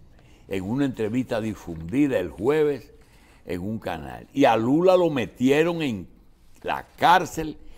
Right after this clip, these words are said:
y no pudieron evitar que llegara a la presidencia. Cuando tú ves eso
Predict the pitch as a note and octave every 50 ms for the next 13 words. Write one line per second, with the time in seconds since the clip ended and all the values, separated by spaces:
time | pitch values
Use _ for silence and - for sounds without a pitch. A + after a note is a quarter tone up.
0 | - - - - A#2 A2 G2 F#2+ G2 G#2+ A2 B2+ B2 - - C#3 D3 C#3 A2+ G#2+
1 | G#2 G2+ G2+ G#2+ A2+ A#2 A#2+ C3 C3+ C3+ D3+ - - - - - - _ _ -
2 | - - - - - - - _ _ _ _ _ - - - - - - - -
3 | - - - - - - - - - - - - - - - - - - - -
4 | - - - - - - - - - - - - - - - - - - - -
5 | - - - - - - - - - - - - - - G2+ F#2+ E2 F2+ E2+ -
6 | - - D#2+ D#2 E2 F2+ G2 - - - - - F2+ E2+ D#2 D2+ C#2+ C2+ B1+ C#2
7 | C#2 C#2+ D2+ D2 D2 - - - - - - - - - - - - - - -
8 | - - - - - - - - - - - - - - - - - - - -
9 | - - - - - - - - - - - - - F2 F2+ F2 F2 E2+ - -
10 | C3 C#3+ D3+ D#3+ D#3 C#3+ C3+ C3 A#2+ G#2+ E2+ - - - -